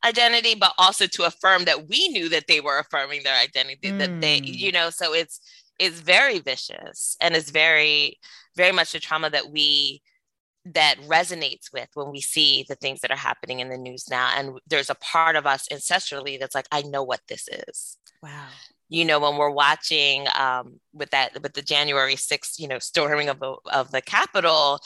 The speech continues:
Speaker 1: we know what a lynch mob is.
Speaker 2: Ooh, girl,
Speaker 1: So when
Speaker 2: I'm
Speaker 1: we see
Speaker 2: hearing you say
Speaker 1: it
Speaker 2: that after watching the hearings that started last night for the January sixth, you know, on
Speaker 1: Right.
Speaker 2: Thursday, they kicked off those hearings.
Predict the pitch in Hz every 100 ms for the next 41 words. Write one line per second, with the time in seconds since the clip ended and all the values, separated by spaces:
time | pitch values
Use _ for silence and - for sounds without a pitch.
0 | - - - 175 254 254 233 240 285 233
1 | 208 214 208 302 - 170 139 131 110 -
2 | - - - - - _ - - 440 480
3 | 453 208 - - - 220 220 190 190 247
4 | 226 311 381 381 330 392 294 294 277 240
5 | 226 226 247 - 214 202 233 - 247 202
6 | 208 247 247 226 208 185 180 - 226 226
7 | 202 202 202 202 196 233 285 285 226 196
8 | 175 175 180 170 165 170 170 156 190 180
9 | 262 247 233 254 220 202 190 202 - -
10 | 190 208 214 214 262 285 196